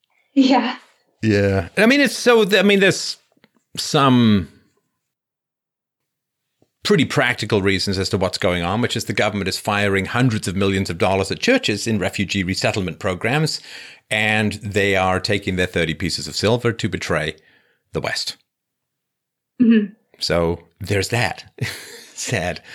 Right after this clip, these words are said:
Speaker 2: uh, sad truth. And, um,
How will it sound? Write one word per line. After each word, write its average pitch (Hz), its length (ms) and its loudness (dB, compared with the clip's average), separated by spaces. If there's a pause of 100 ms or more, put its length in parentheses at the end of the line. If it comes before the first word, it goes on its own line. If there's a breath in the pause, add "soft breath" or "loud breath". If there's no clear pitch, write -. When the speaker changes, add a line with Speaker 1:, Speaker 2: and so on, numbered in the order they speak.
(480 loud breath)
Speaker 2:
uh, 85 220 -4
sad 87 460 -2
truth. - 380 -6 (340)
And, 95 520 0
um, 92 580 0